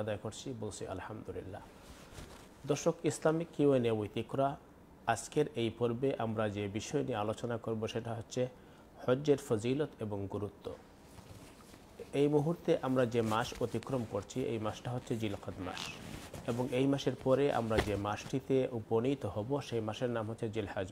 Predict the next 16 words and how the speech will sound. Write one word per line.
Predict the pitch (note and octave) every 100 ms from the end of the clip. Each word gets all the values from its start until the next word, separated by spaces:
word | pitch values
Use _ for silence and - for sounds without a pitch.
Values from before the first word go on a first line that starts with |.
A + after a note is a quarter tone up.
| G#2
মাস, | G#2+ C3
অর্থাৎ | - D3 -
অ্যারাবিক | A#2+ B2 C3 B2+
লুনার | B2 B2+ A#2+ A2+
ক্যালেন্ডারের | G#2+ G#2+ G#2+ A#2 D#3 D#3 - - -
সর্বশেষ | D3 A#2 G2+ - - G#2+
মাস। | F2 - - - - - - - - - D#3+
এই | C3+ B2+
মানটি | D3 E3 F3 C#3+
বিশেষত | C#3+ D#3+ - - D3
আমাদের | C3+ C#3+ D3
কাছে | D3 C3+
খুবই | - A2+ G#2
গুরুত্বপূর্ণ, | A2+ A#2+ - D3 C#3 A#2 A#2
এই | C3 C#3+
কারণে | B2+ A2+